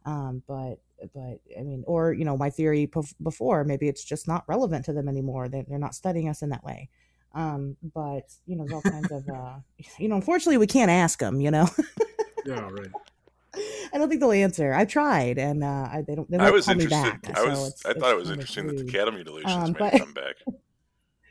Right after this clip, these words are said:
Speaker 3: That was another thing from last episode, was the, the case in Oregon. Um, the case is plural in Oregon. And that seemed like a throwback to the eighties and nineties too.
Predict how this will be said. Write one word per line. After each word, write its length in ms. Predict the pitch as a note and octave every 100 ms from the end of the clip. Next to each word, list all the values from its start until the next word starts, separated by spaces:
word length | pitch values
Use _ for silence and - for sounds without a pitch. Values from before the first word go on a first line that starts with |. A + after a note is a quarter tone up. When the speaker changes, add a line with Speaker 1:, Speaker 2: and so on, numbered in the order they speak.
| _ -
Speaker 3:
That 120 | D#2+
was 140 | G2+ F2
another 220 | F2+ G2+
thing 200 | - D#2
from 200 | - D#2
last 300 | D#2 D2+ -
episode, 500 | D2 - - D2+ C#2+
was 300 | D2+ D2 -
the, 260 | D#2 D#2 -
the 120 | B1+
case 320 | - E2 -
in 80 | D2
Oregon. 540 | D#2 E2+ D2+ C#2+ D2+ _ _ _ -
Um, 440 | D2 D#2 D2 D2 _ _ _ -
the 80 | -
case 360 | - F#3 -
is 280 | G#2+ G2+ -
plural 600 | - E2 G2 D#2 C#2+ - D2
in 60 |
Oregon. 520 | D2+ C#2+ C#2 C2+ - _ _ _ _ _ _ _ _ _ _
And 380 | - D#2+ D2+ D2 -
that 280 | F#2+ A2 -
seemed 240 | A2 F#2
like 140 | F#2 E2+
a 40 |
throwback 500 | - F2 E2 E2+ E2
to 100 | D#2+
the 180 | D#2 D#2+
eighties 220 | D#2+ D2+
and 100 | D#2+
nineties 440 | D#2+ D#2+ C#2 C#2 -
too. 300 | G2 F2